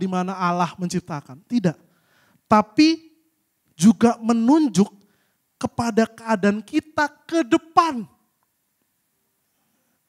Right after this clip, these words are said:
Keadaan kita ke depan. Ke masa di mana ada langit baru dan bumi baru. Ya. Tadi gimana? Di sana ada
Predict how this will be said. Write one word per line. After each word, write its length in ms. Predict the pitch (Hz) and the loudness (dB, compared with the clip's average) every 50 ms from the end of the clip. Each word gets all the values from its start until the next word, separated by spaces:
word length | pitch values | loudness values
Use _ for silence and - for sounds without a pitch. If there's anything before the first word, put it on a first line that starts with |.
| _ _ _ _ _ - | _ _ _ _ _ -6
Keadaan 240 | 302 294 311 302 294 | -4 -2 -2 -2 -2
kita 200 | 311 320 - 285 | -2 -2 -2 0
ke 80 | 277 240 | 2 2
depan. 360 | 247 - - 226 196 170 160 - _ _ _ _ _ _ _ _ _ _ _ _ _ | 0 0 -2 -10 -10 -10 -14 -18 _ _ _ _ _ _ _ _ _ _ _ _ _
Ke 80 | - | -10
masa 240 | 208 220 220 202 - | -4 -4 -4 -2 -4
di 160 | 233 190 196 | -6 -6 -4
mana 320 | 196 190 190 226 277 277 208 | -4 -4 -4 -4 -4 -4 -2
ada 240 | 175 220 320 349 - _ _ _ _ _ _ _ _ _ _ _ _ _ - | 0 0 -2 -2 -4 _ _ _ _ _ _ _ _ _ _ _ _ _ -10
langit 280 | 208 214 208 214 214 - _ - | -8 -8 -6 -6 -8 -10 _ -10
baru 320 | 170 165 165 180 196 190 | -6 -6 -4 -4 -6 -6
dan 240 | 143 160 185 240 285 302 _ _ _ _ _ _ _ _ _ _ _ _ | -6 -4 -4 -4 -6 -8 _ _ _ _ _ _ _ _ _ _ _ _
bumi 320 | 226 254 285 277 294 294 | 2 2 2 4 2 0
baru. 440 | 262 302 311 311 302 302 277 262 240 - _ _ _ _ _ _ _ _ _ _ _ _ _ _ _ _ _ _ _ _ - | 0 0 0 0 -2 -4 -4 -6 -6 -8 _ _ _ _ _ _ _ _ _ _ _ _ _ _ _ _ _ _ _ _ -16
Ya. 160 | 185 202 240 254 _ _ _ _ _ _ _ _ _ _ _ _ _ _ _ _ _ _ _ _ _ _ _ _ _ _ | -14 -14 -14 -16 _ _ _ _ _ _ _ _ _ _ _ _ _ _ _ _ _ _ _ _ _ _ _ _ _ _
Tadi 280 | - 147 143 202 254 - _ _ _ _ _ _ _ _ _ | -12 -10 -8 -8 -10 -12 _ _ _ _ _ _ _ _ _
gimana? 400 | - 143 147 165 202 262 254 233 _ _ _ _ _ _ _ _ _ _ _ | -16 -14 -14 -12 -14 -14 -16 -20 _ _ _ _ _ _ _ _ _ _ _
Di 160 | - 160 170 | -6 -6 -6
sana 400 | 160 - 180 180 185 220 233 196 | -4 -2 -4 -4 -4 -4 -4 -4
ada 160 | 180 202 311 | -2 -4 -4